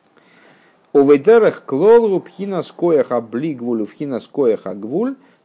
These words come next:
Э, с-, г-, в общем плане говоря,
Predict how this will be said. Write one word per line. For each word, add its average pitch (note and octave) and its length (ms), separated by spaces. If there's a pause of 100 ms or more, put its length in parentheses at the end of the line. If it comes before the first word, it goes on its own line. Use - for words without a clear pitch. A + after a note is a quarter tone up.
Э, A#2 460
с-, - 200 (120)
г-, A#2 460
в A2+ 240
общем C#3 340
плане A#2+ 320
говоря, A2+ 600